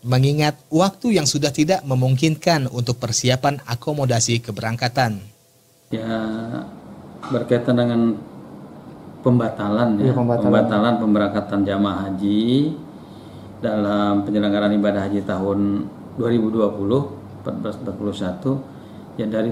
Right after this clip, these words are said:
Speaker 2: Tarakan ini mengikut saja sesuai dengan keputusan Menteri Agama Indonesia, Republik Indonesia Nomor empat sembilan empat dua ribu dua puluh, ya. Dan itu pemerintah juga sudah memutuskan itu dengan kajian-kajian yang sangat matang.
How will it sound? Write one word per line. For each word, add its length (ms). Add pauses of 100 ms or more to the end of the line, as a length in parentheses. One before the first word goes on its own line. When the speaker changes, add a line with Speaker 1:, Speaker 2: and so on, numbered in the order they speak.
Speaker 2:
Tarakan 320
ini 160
mengikut 320
saja 640 (440)
sesuai 320
dengan 400
keputusan 560
Menteri 400
Agama 1040
Indonesia, 480
Republik 320
Indonesia 320
Nomor 240
empat 320
sembilan 320
empat 240
dua 120
ribu 200
dua 200
puluh, 280
ya. 120 (840)
Dan 240
itu 160
pemerintah 560
juga 180
sudah 320
memutuskan 640
itu 240
dengan 240
kajian-kajian 840
yang 380
sangat 320
matang. 480